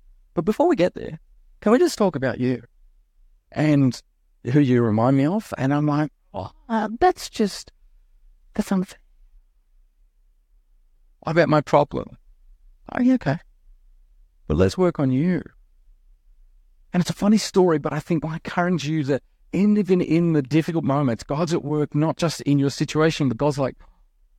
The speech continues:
"You are my workmanship. I want, uh, let's use this problem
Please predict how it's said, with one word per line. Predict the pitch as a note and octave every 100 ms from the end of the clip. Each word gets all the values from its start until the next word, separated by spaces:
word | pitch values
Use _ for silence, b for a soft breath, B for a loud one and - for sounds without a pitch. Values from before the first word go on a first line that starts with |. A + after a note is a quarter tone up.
| _ -
"You | A#2
are | C3
my | G#2+
workmanship. | A2+ B2+ - C3+ - G#2 -
I | A#2+
want, | B2 G#2+
uh, | A#2 B2
let's | D3+ D#3 -
use | B2+ D#3+ -
this | C#3
problem | - C#3+ B2 A#2+ D#3+